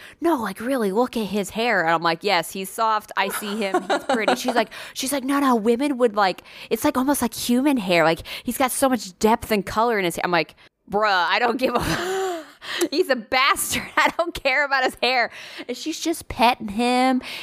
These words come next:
Speaker 1: and feeling him. And I'm like, I hate, God damn it. So
Speaker 2: <laughs> He gets all the attention.
Speaker 1: he, everywhere he fucking goes. I'm like, "God damn." So they take him to the back, and they're back there for forty-five minutes.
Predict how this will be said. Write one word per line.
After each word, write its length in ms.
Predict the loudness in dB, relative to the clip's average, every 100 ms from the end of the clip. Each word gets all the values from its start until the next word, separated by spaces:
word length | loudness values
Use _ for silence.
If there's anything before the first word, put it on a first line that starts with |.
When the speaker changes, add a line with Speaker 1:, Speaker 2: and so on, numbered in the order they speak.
| -4
Speaker 1:
and 140 | -2 -2
feeling 500 | 0 2 2 0 -2
him. 520 | -2 -2 0 -2 -2
And 100 | -2
I'm 140 | -2
like, 400 | 0 0 0 -8 -20 -20 _
I 100 | -2
hate, 300 | 0 -2 -4
God 220 | -2 -2 2
damn 240 | 0 2
it. 120 | -2 -2 0
So 280 | 0 0 -2
Speaker 2:
<laughs> 560 | -2 -6 -6 -12 -10 -6
He 80 | -2
gets 200 | -2 -2
all 200 | -2 0
the 140 | -2
attention. 480 | -2 -2 0 0 0
Speaker 1:
he, 240 | 0 -2 -2 0
everywhere 640 | 2 4 2 2 2 2
he 120 | 2 0 0
fucking 500 | 2 0 2 0 0
goes. 400 | 0 0 -2 -2
I'm 160 | -2
like, 300 | 2 0 0 -8
"God 180 | -12 -10
damn." 220 | -10 -10 -6
So 300 | 0 2 2
they 120 | 0
take 200 | -2 -4
him 80 | -8
to 60 |
the 80 | -8
back, 300 | 0 0 0 -4
and 140 | -6
they're 100 | -6
back 260 | 0 -2 -2
there 160 | -8
for 180 | -6 -10
forty-five 640 | -8 -8 -8 -8 -6 -6 -6
minutes. 520 | -10 -12 -14 -18